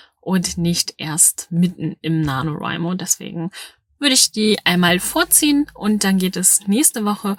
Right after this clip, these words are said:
um den NaNoWriMo, warum Mitmachen sich immer lohnt. Und falls ihr dazu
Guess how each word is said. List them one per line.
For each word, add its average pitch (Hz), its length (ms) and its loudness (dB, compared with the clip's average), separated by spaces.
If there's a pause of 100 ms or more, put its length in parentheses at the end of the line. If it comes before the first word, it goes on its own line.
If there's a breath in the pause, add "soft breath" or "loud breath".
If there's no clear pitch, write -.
(380 loud breath)
um 202 240 4
den 160 300 0 (120)
NaNoWriMo, 214 960 2 (320 loud breath)
warum 202 540 2
Mitmachen 180 540 -2
sich - 360 -6 (120)
immer 302 240 6
lohnt. 233 500 2 (760 soft breath)
Und 180 500 2 (300 loud breath)
falls - 380 0
ihr 226 300 4 (440 loud breath)
dazu 202 600 2